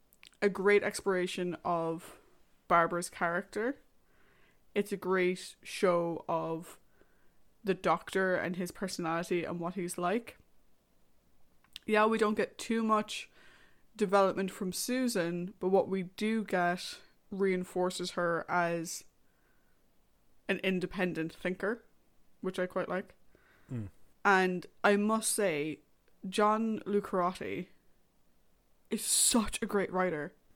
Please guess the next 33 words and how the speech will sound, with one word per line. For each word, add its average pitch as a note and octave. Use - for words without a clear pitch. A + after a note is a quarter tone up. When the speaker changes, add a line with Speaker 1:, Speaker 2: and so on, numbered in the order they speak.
Speaker 2:
Yeah. G#2+
Speaker 1:
He G#3+
totally A#3
immerses G3
you G3
in F3+
the F3+
story, G3+
in E3+
the D#3
character, F#3
in E3+
the D#3
culture. G3
And G#3+
I'm, A#3+
it A3
makes A#3+
me A#3+
all G#3+
the G#3
more G3+
gutted F#3+
that F3+
we F#3
didn't F3+
get F3
to -
actually F3
watch F3
the F#3+
actual F3
f-, -